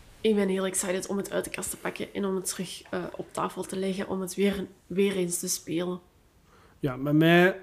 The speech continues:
Speaker 2: ik denk ook het belangrijkste is gezegd. Ehm,
Speaker 1: Mhm.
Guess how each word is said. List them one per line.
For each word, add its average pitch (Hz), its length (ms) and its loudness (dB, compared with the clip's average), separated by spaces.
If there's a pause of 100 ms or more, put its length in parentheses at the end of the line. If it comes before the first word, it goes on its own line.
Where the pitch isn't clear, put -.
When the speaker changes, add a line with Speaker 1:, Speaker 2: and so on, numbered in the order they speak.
(100)
Speaker 2:
ik 165 120 4
denk 165 180 8
ook 160 100 4
het 165 120 6
belangrijkste 156 520 6
is - 140 -4
gezegd. 165 440 2 (520)
Ehm, 143 220 4
Speaker 1:
Mhm. 135 100 6